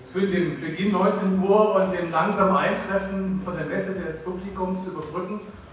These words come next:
Das war nun eigentlich unnötig, <laughs> weil die,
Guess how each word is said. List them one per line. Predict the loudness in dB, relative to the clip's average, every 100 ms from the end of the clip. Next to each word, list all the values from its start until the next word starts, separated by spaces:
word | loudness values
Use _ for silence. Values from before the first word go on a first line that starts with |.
| -20 -20 -20 -20 -20 -20 -20 -18
Das | -10
war | -6
nun | -4
eigentlich | -4 -2 2
unnötig, | 4 4 2 -2
<laughs> | 2
weil | 4 2
die, | -2